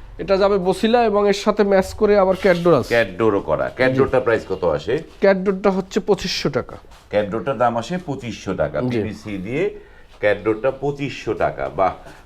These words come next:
Speaker 2: চমৎকার। অনেকগুলো জিনিস দেখছি। এইখানটায় আরো একটি হাফ লোবান ডোর
Speaker 1: জি।
Speaker 2: এবং এই যে, আহ, সূর্যাস্ত হচ্ছে, মানে সূর্য উদয় হচ্ছে, সেই জায়গার, আহ,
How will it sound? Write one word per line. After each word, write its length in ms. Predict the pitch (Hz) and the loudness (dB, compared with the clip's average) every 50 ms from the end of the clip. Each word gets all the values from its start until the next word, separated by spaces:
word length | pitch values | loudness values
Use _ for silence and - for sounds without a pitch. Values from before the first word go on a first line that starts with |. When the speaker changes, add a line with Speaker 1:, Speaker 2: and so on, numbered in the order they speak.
| - - | -20 -4
Speaker 2:
চমৎকার। 520 | - 135 135 135 131 - - - 110 101 95 | -2 0 0 0 0 -2 0 0 2 2 4
অনেকগুলো 540 | 127 151 175 196 196 165 143 156 160 160 139 | 2 2 2 0 -2 -2 0 2 2 4 4
জিনিস 300 | 147 147 147 139 131 123 | 4 4 4 2 2 0
দেখছি। 340 | 135 131 131 - - 143 | -2 -2 -4 -6 -6 -4
এইখানটায় 560 | - 120 139 139 139 160 147 147 143 151 139 120 | -2 0 0 0 0 0 -2 0 2 2 2 4
আরো 240 | 127 135 143 151 | 4 2 2 2
একটি 480 | 151 147 139 - - 143 143 139 135 131 - - - - - | 0 -2 -4 -4 -2 0 2 2 0 0 -4 -14 -20 -20 -8
হাফ 340 | - 107 127 143 139 - 139 | 0 2 2 2 2 0 0
লোবান 460 | 139 139 131 131 131 127 127 123 117 | 2 2 4 4 4 2 2 0 0
ডোর 340 | 107 113 110 117 127 143 - - 131 131 | 0 2 4 4 2 0 -2 -6 -6 -2
Speaker 1:
জি। 80 | 139 | -2
Speaker 2:
এবং 400 | 123 95 80 104 107 113 120 120 | -2 0 0 0 0 0 -2 -2
এই 140 | 120 120 120 | -2 -2 0
যে, 320 | 120 127 127 123 117 117 - - - - - - - - | 0 2 2 2 0 0 -6 -12 -20 -20 -20 -20 -10 -4
আহ, 520 | - 92 92 90 90 90 - - - - - | 0 2 2 2 2 0 -2 -4 -10 -12 -10
সূর্যাস্ত 880 | - - 147 151 151 131 - - - 143 139 135 131 131 - - - 135 | -8 -4 -2 -2 -2 -2 -4 -8 -2 2 2 2 2 0 -6 -4 0 0
হচ্ছে, 560 | 123 120 123 120 123 - - 139 131 127 123 | 2 2 0 -2 -2 -6 0 2 2 2 2
মানে 220 | 117 120 117 117 | 2 0 -2 -2
সূর্য 380 | 117 - 135 135 123 110 104 131 | -6 -4 -6 -6 -6 -2 -2 0
উদয় 420 | 123 117 127 123 143 147 143 139 | 0 0 0 0 0 2 2 2
হচ্ছে, 420 | 127 123 120 117 - - 117 120 120 | 2 0 0 -2 -4 -10 -12 -12 -10
সেই 240 | 120 120 120 117 | -8 -8 -8 -4
জায়গার, 380 | 117 113 107 110 110 107 107 98 - - - - _ _ - - - | -2 0 2 2 4 4 2 0 -2 -6 -14 -20 _ _ -20 -20 -10
আহ, 840 | - 92 95 98 98 - 67 73 - - 76 82 90 - - - | -4 -2 0 2 2 2 0 0 -2 -4 -6 -10 -10 -10 -12 -12